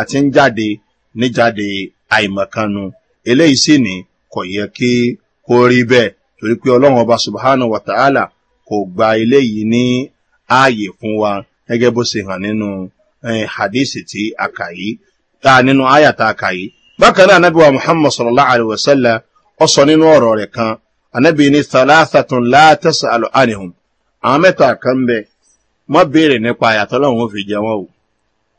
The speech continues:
Má béèrè pé bí àwọn ṣe tó. Ó ní, "Rajulun faraqal jama'a." Arákùnrin kan tó ṣe pé ó fi jama'a Mùsùlùmí sílẹ̀,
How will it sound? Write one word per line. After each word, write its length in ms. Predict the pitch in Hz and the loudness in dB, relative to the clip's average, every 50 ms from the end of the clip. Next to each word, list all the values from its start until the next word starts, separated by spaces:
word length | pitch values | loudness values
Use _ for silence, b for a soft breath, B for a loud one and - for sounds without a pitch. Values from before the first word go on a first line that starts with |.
| _ _ | _ _
Má 80 | - 143 | -4 -4
béèrè 320 | 139 117 127 127 123 113 107 | -2 0 0 0 0 -2 -4
pé 120 | 98 - 123 | -6 -6 -4
bí 120 | 123 135 135 | -2 0 0
àwọn 260 | 131 110 107 110 113 | 0 0 -2 -4 -6
ṣe 140 | 107 - 113 - | -8 -10 -14 -14
tó. 180 | _ - 104 98 - _ _ _ _ _ _ _ _ _ _ - | _ -10 -10 -10 -12 _ _ _ _ _ _ _ _ _ _ -2
Ó 20 | 127 | 0
ní, 120 | 139 143 | 2 4
"Rajulun 580 | 147 170 196 208 135 151 147 139 147 147 147 151 151 147 _ _ _ _ _ _ _ _ _ _ _ _ - | 6 6 4 4 4 4 4 6 6 4 4 2 -2 -6 _ _ _ _ _ _ _ _ _ _ _ _ 2
faraqal 540 | 147 160 170 165 151 147 143 - 135 127 123 | 4 4 6 6 4 2 2 0 0 0 0
jama'a." 720 | 110 107 120 117 117 131 131 123 117 117 120 113 113 - _ _ _ _ _ _ _ _ _ _ _ | -2 -2 -2 -2 0 0 0 0 0 0 0 0 -2 -6 _ _ _ _ _ _ _ _ _ _ _
Arákùnrin 600 | 139 151 175 196 190 - 147 135 131 123 120 110 | 2 4 4 2 2 0 0 0 0 -2 -4 -6
kan 260 | - - 127 123 120 - - _ | -6 -4 -4 -4 -4 -4 -8 _
tó 120 | - 143 | -12 -10
ṣe 140 | 123 123 127 | -6 -6 -6
pé 180 | - - 139 143 143 | -4 0 2 2 2
ó 140 | 143 - 143 143 | 2 0 -2 -4
fi 140 | - - 127 | -4 -6 -6
jama'a 400 | 104 113 113 110 127 151 143 127 | -6 -6 -4 -2 0 0 0 0
Mùsùlùmí 540 | 113 110 104 - - 110 101 101 98 104 120 120 | -2 -4 -6 -8 -10 -10 -10 -8 -6 -6 -8 -8
sílẹ̀, 360 | - - 135 139 139 131 - | -6 -6 -2 0 0 0 -2